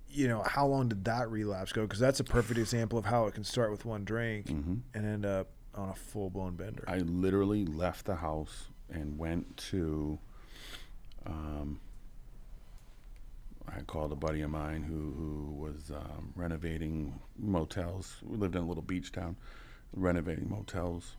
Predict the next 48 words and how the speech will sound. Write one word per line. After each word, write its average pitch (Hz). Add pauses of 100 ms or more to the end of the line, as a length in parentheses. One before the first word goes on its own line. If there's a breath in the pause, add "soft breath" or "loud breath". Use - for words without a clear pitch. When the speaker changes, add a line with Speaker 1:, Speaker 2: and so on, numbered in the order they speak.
(140)
Speaker 2:
in 82
the 85
off 82
season. 82
And 76
I 80
said, -
"Yeah, 104
come -
on 98
through, 92
you 90
know, 90
you 87
can 95
stay 82
here." 85 (800 loud breath)
Um, 82 (880 loud breath)
still -
had 98
to 95
go 95
to 92
work. 90
You -
know, 82
another 90
friend 85
had 80
let 87
me -
use 87
their 90
car 82
because 80 (640 loud breath)
I 73
still 90
didn't 85
have 80
anything 85
in 78
my 95
name, 78
you 85
know 80
what 78
I 76
mean? 76